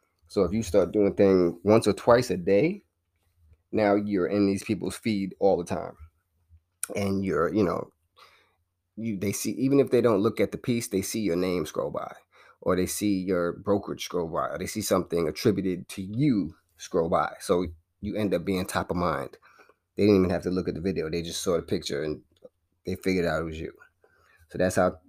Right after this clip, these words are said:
you know, social media works sometimes. It's, um, you know, necessarily, ne-,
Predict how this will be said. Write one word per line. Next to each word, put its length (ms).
you 80
know, 240
social 320
media 240
works 300
sometimes. 560
It's, 320
um, 400
you 100
know, 240
necessarily, 640
ne-, 200